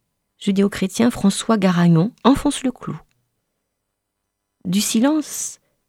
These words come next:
naît tout ce qui vit et dure, car c'est le silence qui nous relie à l'univers,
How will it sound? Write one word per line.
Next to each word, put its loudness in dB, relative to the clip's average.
naît 4
tout 0
ce -4
qui -2
vit -2
et 0
dure, -6
car -6
c'est -2
le 2
silence -2
qui 0
nous 4
relie 0
à -6
l'univers, 2